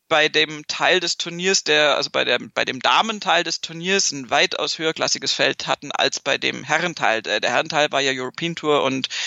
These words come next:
Australasian Tour und da war jetzt also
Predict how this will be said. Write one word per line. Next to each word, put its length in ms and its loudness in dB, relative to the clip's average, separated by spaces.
Australasian 840 2
Tour 480 4
und 440 -2
da 160 4
war 160 4
jetzt 280 2
also 340 -6